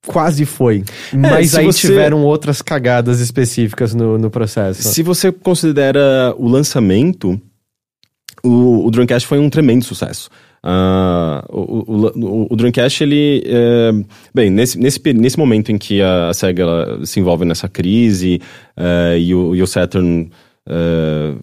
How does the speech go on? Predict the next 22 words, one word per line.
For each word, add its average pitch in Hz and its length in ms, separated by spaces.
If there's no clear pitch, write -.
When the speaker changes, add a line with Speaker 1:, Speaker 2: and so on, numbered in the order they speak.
Speaker 2:
se - 160
torna 92 220
um 87 80
fracasso, 92 480
especialmente 90 440
nos 95 100
Estados 98 180
Unidos, 110 360
o 113 60
Kalinske 107 400
pede 92 160
demissão, 123 600
a 92 80
equipe 104 440
da, 95 240
da 90 120
sega 98 220
dos 87 80
Estados 92 180
Unidos 90 360
é 90 180
basicamente, 95 840